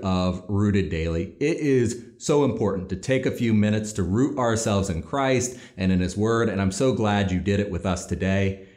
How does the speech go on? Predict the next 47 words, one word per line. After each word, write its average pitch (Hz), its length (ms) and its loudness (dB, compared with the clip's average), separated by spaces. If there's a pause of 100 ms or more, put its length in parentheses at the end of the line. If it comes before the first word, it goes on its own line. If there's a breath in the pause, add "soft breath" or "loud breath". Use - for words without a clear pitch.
(100)
If 117 80 -2
you 143 100 2
think 170 200 2
it's - 120 0
important 139 500 0
that 120 340 -2
others 143 340 0
hear 101 160 2
this 87 180 -2
good 90 220 -4
news, 78 340 -6 (120)
make 131 180 -2
sure 147 300 0
to 104 80 2
hit 127 180 -2
the 127 100 -4
share 113 280 -2
button 104 580 -2
and 101 80 -4
subscribe 120 520 -2
to 117 60 -2
the 104 80 -2
podcast 110 680 -2
on 92 80 2
your 87 120 -2
favorite 98 360 -2
app, 95 300 -2
whether 87 200 -2
that's 87 220 -4 (260 loud breath)
YouTube 139 580 4
or 92 100 0
Facebook. 120 560 -2
It - 100 -4
helps 147 380 -2
us 127 200 0
reach 120 300 0 (260 loud breath)
more 131 320 4
and 127 80 4
more 117 240 2
people 110 360 0
with 101 160 0
the 95 40 0
message 104 400 2
of 87 120 -4
Jesus 98 560 0 (180 loud breath)
every 107 340 2
day. 82 260 -2